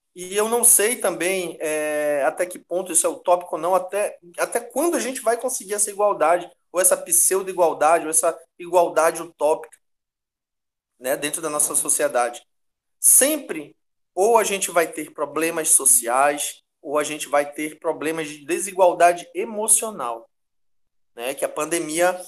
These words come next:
expressou muito mais isso do que aquilo que a gente poderia,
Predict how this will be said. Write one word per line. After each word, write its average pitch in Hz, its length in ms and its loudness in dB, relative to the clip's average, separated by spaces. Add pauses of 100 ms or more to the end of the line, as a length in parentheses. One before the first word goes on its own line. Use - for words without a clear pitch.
expressou 180 680 2
muito 226 540 -2
mais 160 360 2
isso 151 260 -2
do 165 100 -12
que 170 80 -2
aquilo 156 280 -6
que 151 100 -10
a 151 40 -6
gente 160 160 -12
poderia, 156 580 -4